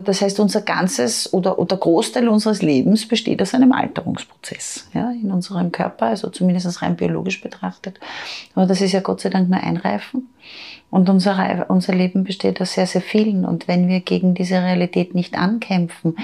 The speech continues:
sondern mit dieser Realität leben und, wie du richtig gesagt hast, Andi, uns mit dieser Realität auseinandersetzen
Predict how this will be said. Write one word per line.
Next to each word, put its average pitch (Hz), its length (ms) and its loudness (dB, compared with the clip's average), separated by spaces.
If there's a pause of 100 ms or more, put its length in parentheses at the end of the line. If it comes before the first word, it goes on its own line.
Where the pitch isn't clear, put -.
(220)
sondern 175 380 4
mit 170 220 2
dieser 170 300 2
Realität 165 580 0
leben 175 480 0
und, 160 220 -4
wie 170 80 0
du 170 80 -2
richtig 175 380 -4
gesagt - 320 -8
hast, 190 180 -6
Andi, 160 280 -2 (380)
uns 170 180 4
mit 170 200 2
dieser 170 220 0
Realität 160 480 -2
auseinandersetzen 165 1000 -2